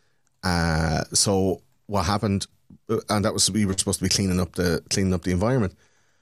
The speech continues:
But what happened was the motherfucker started breeding the snakes and then killing, bringing the, the, the bred snakes dead to the government agents to get paid out.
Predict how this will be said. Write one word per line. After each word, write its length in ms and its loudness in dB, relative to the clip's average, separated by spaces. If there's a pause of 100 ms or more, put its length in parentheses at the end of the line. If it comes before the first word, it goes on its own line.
(200)
But 80 0
what 120 2
happened 280 2
was 320 2 (400)
the 80 0
motherfucker 460 0
started 340 0
breeding 400 2
the 80 2
snakes 600 0 (220)
and 140 2
then 140 2
killing, 360 0
bringing 300 2 (360)
the, 220 -2 (240)
the, 100 -6
the 160 -4
bred 380 2
snakes 360 0
dead 420 2 (640)
to 240 2
the 400 2 (300)
government 340 2
agents 280 0
to 100 -4
get 160 -2
paid 260 0
out. 240 0